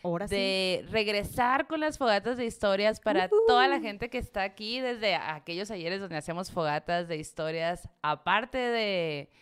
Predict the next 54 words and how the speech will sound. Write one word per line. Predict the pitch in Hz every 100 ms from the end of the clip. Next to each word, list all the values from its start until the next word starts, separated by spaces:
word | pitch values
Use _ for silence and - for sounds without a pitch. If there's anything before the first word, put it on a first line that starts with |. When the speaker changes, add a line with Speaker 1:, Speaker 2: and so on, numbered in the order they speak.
| _ _ _
Speaker 2:
de | -
los | 170 170
programas | 175 160 180 196
de |
los | 220 240
miércoles. | 254 240 277 240 269 - - - _ -
Eh, | - -
y | 214
la | 196
bandita | 190 214 269
nueva | 285 285 285
que | 240
viene | 220 247
llegando | 233 226 233
y |
que | 202
no | 196 208
sabe | - 240 247
de | 240
qué | 208
estamos | 220 233 233
hablando, | 220 226 226 226
pues | 220
antes | 170 170 202
lo |
hacíamos, | 233 240 285 220 - -
¿ya? | 208 185 180
Speaker 1:
Ujú. | 233
Speaker 2:
Y, | 247 277 330 247
eh, | 196 196 185 185 180 180
pues | 190 185
dejamos | 180 175 190
de |
hacerlo | 208 185 190
porque | 208 - 180
la | 165 156
vida, | 175 226 220 220 214
otros | 175 170 185
trabajos | 180 165 170 185 190
y |
demás, | 226 226 226 233
y | 240
ahora | 247 240 226
tenemos | 175 170 185
esta | 165 - 240
posibilidad | 240 240 220 185 175 208
de | 220
dedicar | 185 160 175 180
más | 180 196 233
tiempo | - 233 240
a | 247 302
esto, | 311 - 247
así | 233 214
que... | - 214 220